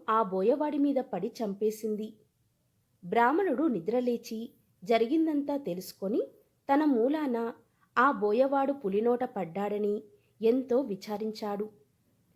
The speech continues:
ఆ బోయవాడి భార్య బ్రాహ్మణుడితో ఇలా పలికింది, "స్వామి, నా రాత ఇలా ఉండగా ఎవరు తప్పించగలరు? మీరు బాధపడకండి. మీకు హమవతానికి దారి చూపిస్తాను, నడవండి"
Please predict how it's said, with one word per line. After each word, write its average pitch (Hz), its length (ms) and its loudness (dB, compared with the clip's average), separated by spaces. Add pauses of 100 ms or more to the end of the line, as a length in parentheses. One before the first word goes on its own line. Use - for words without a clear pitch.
(380)
ఆ 220 140 6
బోయవాడి 208 580 0
భార్య 185 460 -2 (320)
బ్రాహ్మణుడితో 240 880 2
ఇలా 208 200 -2
పలికింది, 208 640 -6 (960)
"స్వామి, 196 580 0 (300)
నా 294 200 2
రాత 277 280 0
ఇలా 330 280 2
ఉండగా 233 580 0 (320)
ఎవరు 190 300 0
తప్పించగలరు? 269 920 -2 (680)
మీరు 220 320 4
బాధపడకండి. 214 960 -4 (1600)
మీకు 330 280 0
హమవతానికి 294 840 -2
దారి 196 340 -2 (100)
చూపిస్తాను, 226 580 -6
నడవండి" 208 640 -4